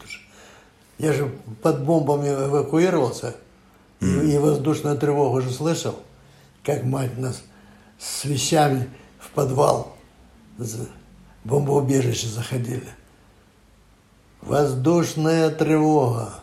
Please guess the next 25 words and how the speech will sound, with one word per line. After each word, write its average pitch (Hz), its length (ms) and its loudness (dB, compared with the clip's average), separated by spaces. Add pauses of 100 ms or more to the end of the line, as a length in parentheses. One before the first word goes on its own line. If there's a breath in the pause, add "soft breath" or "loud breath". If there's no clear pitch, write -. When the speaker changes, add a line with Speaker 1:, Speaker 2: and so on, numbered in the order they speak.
(400)
Speaker 1:
Воздушная 135 1000 0
тревога. 143 840 2 (180)
И 113 120 -6
так 113 220 -8
вот 110 180 -8
жжж. 101 1300 -10 (1500)
Speaker 2:
Я 95 220 4
спросил 107 400 0
дедушки, 90 600 2 (680)
как 117 160 0
он 110 100 4
считает, 92 460 0 (1200)
как 110 300 -2
нам 101 220 2
не 98 80 2
допустить 92 600 -4
повторения 87 580 2
такого 80 380 2
же? 69 160 -6 (1400)
Он 104 200 2
сказал, 92 360 2
что 87 480 2
нельзя 85 420 2
быть 80 200 -2
равнодушным. 80 600 -2